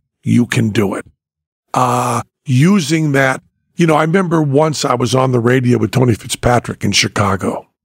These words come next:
and he was on with another writer, and, um, and, uh, they were giving advice to people who called in.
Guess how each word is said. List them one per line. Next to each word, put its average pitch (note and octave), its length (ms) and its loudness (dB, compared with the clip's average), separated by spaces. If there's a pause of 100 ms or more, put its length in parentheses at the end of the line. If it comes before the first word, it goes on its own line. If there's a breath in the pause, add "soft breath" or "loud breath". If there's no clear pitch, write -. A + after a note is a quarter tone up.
(400)
and B2 180 2
he C3 60 4
was B2 200 2
on C3+ 280 2
with A#2 160 2
another B2 340 4
writer, A2 640 -2 (640)
and, C3 460 2
um, A#2 400 0 (440)
and, B2 480 2 (100)
uh, A#2 520 0 (560)
they C#3 120 4
were C3 160 0 (180)
giving C3+ 300 0
advice B2+ 380 0
to - 100 -14
people A#2 220 0
who A2 100 -2
called A#2 380 -2
in. G2 280 -4